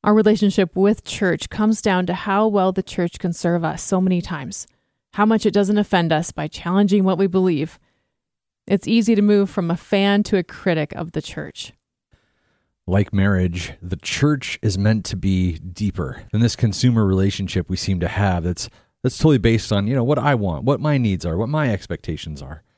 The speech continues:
Speaker 2: Your relationship with God's church has to be a picture of the follow-through that stems from the covenant that we have as believers with God. Let me say that again. Your relationship with God's church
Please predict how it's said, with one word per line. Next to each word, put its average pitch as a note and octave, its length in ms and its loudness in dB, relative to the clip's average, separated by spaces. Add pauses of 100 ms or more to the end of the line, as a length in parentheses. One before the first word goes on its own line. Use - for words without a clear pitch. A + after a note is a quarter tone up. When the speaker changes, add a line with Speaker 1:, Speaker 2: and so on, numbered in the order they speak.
(800)
Speaker 2:
Your A2 260 4
relationship C3+ 720 2
with F#2+ 180 0
God's F#2 280 0
church A2 440 -2
has F#2+ 200 -2
to G2 80 -4
be F#2+ 80 2
a D#2+ 100 0
picture E2 680 0 (480)
of G2+ 140 0
the G2+ 100 0
follow-through A#2 720 0
that F2+ 140 -6
stems G#2+ 340 -2
from F#2+ 160 -6
the F#2 100 -4
covenant A2 680 -2 (680)
that F#2+ 180 -2
we F2+ 180 2
have A#2 280 0
as D3+ 140 2
believers G2 520 0
with E2 140 -2
God. D#2 320 0
Let F#2 80 -2
me G2+ 80 2
say G#2 160 0
that G#2 140 2
again. F2+ 240 -2
Your F#2 120 -2
relationship B2 680 2
with G2 140 2
God's F#2+ 240 0
church G2+ 400 -2